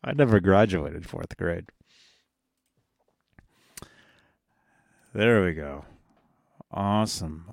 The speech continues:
Awesome, you guys. There we go. Okay. All right. All right. I like to keep these shows a little short. I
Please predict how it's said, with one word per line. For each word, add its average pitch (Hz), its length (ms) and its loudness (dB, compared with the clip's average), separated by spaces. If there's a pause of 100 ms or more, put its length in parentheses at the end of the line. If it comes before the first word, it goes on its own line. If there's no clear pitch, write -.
Awesome, 107 960 -2
you 80 140 -14
guys. 80 560 -12 (760)
There 92 280 -6
we 90 80 -4
go. 80 300 -8 (200)
Okay. 107 440 6 (1200)
All 143 160 8
right. 139 500 8 (720)
All 110 200 2
right. 98 260 0
I 120 140 4
like 170 180 8
to 143 100 0
keep - 260 0
these 120 140 4
shows 101 400 2
a 107 60 4
little 185 400 8
short. 92 580 -2 (1160)
I - 20 -20